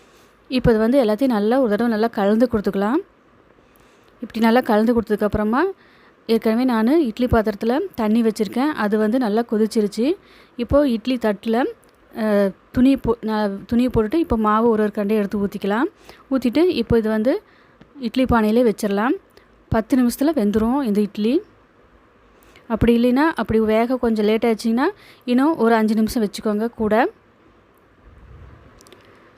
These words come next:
வேகட்டும் நல்லா இப்போ. இப்போ வந்து பத்து நிமிஷம் ஆயிடுச்சு. தண்ணி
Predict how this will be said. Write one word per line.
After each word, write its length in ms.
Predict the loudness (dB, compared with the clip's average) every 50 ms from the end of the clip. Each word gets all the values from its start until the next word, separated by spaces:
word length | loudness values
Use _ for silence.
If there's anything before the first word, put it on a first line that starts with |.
| -20 -20 _ _ _ _ _ _ _ _ _ _ _ -20 -20 -20 -20 -20 -20 -20 -20 -20 -20 -20 -20 -20 _ -8 _ 0
வேகட்டும் 380 | 2 2 2 0 0 -2 -2 -2
நல்லா 160 | -2 0 0 -2 -2
இப்போ. 160 | -2 -2 -2 -2 -2 -2 -6 _ _ _ _ _ _ _ _ _ _ _ _ _ _ _ _ _ _ _ _ _ -6 -2
இப்போ 100 | 0 2 2
வந்து 140 | 2 0 0 0
பத்து 180 | -2 -2 0 2 2
நிமிஷம் 240 | 2 2 2 2 2
ஆயிடுச்சு. 340 | 2 0 -2 -4 -4 -2 -2 -2 -4 _ _ _ _ _ _ _ _ _ _ _ _ _ _ _ _ _ _ _ _ _ _ _ _ _ _ _ _ _ _ _ -20 -20 -20 -20 _ _ _ _ _ -20 -20 -20 -20 -20 -20 -20 _ _ -20 _ -20 -20 -20 _ _ -20 -20 -20 -20 -20 _ _ -20 -20 -8 -4 0
தண்ணி 200 | 2 2 2